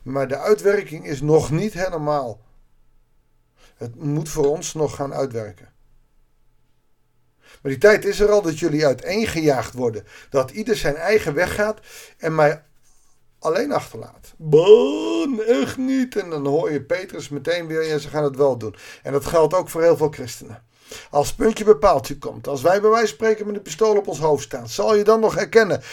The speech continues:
dat jij een kind van Jezus bent? Dan kun je heel stoer nu zeggen: "Ja."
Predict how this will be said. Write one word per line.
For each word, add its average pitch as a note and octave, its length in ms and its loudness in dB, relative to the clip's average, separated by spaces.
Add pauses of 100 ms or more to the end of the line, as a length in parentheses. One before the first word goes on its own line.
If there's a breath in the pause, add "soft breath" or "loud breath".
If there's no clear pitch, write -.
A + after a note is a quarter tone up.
(100)
dat F3 200 -6
jij G#3 240 4
een D#3 100 -8
kind G#3+ 240 -4
van F#3 160 -12
Jezus F3 380 -2
bent? D3+ 240 -8 (840 soft breath)
Dan A#2 120 -16
kun C3 140 -6
je B2+ 60 0
heel C#3+ 220 4
stoer E3+ 400 -2
nu D#3 200 -2
zeggen: D3 360 -6
"Ja." C#3+ 300 -4